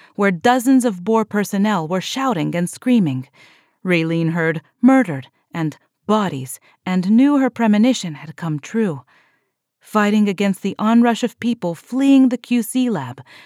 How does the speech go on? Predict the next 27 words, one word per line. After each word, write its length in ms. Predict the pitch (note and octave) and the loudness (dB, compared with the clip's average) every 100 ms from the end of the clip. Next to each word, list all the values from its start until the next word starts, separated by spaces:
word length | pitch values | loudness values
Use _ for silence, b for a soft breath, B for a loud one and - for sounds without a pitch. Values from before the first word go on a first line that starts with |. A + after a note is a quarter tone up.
| B | B
she 160 | - E3+ | -10 -10
staggered 600 | - - F3+ F3+ E3+ E3 | -10 -8 -6 -6 -6 -6
into 220 | D#3+ E3+ | -6 -8
the 80 | D3+ | -10
center, 440 | - F3+ - C3+ - b b | -4 -4 -4 -12 -12 b b
passing 440 | - A#3+ A#3+ B3 A3+ | -2 -2 2 2 4
bodies 440 | A#3+ A#3+ E3 C#3+ | 4 2 0 -6
that 160 | G3 F3+ | -8 -6
had 200 | G#3 F3+ | -6 0
been 140 | A#3 | 2
horribly 640 | G#3+ G3 A#3+ F#3 D3 F3 | 2 0 -2 -2 -2 -6
burnt. 500 | F#3+ G3 D#3+ B2+ - _ _ _ _ _ - | -4 -2 -4 -6 -10 _ _ _ _ _ -8
The 100 | E3+ | -4
lab 280 | F3 F3 D#3 | -2 -4 -6
stank 540 | - - A3 F#3+ D3+ | -10 -4 -2 -2 -2
of 140 | E3 - | -6 -6
ozone 500 | A3+ A#3 G3 D3 B2 - | 0 0 0 -6 -10 -12
and 200 | D#3+ C#3+ | -10 -6
death, 360 | G#3 F3+ - _ b b b - | -4 -4 -8 _ b b b 0
the 120 | A#3 | 0
vid 280 | G3 A#3+ G#3 | 0 -4 -6
screens 420 | - B3+ A#3+ - - | -2 2 2 0 -4
each 260 | C4+ - | -4 -4
displaying 580 | A#3+ A#3 - C4 A3+ F#3 | -8 -10 -4 -2 0 -2
chaos 520 | - B3+ A#3 C#3+ C3+ | -4 -6 -4 -6 -10
across 360 | E3+ - F3+ - | -12 -8 -8 -8
Bohr. 420 | F3+ A#3+ G3+ C3 | -4 -2 -2 -4